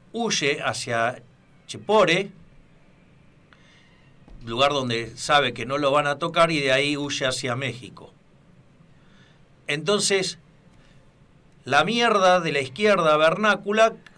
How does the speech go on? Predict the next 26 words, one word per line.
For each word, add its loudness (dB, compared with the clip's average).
dice, -2
"La 4
queja 4
es 0
porque 0
no 2
se 2
reprimió. -4
Entonces -4
hubo 0
golpe". -4
Es -2
decir, 0
en -4
Chile, 2
como -2
hay 4
un -4
gobierno 2
de -10
derecha, 2
por -2
decirlo -2
de 2
alguna -2
manera, 2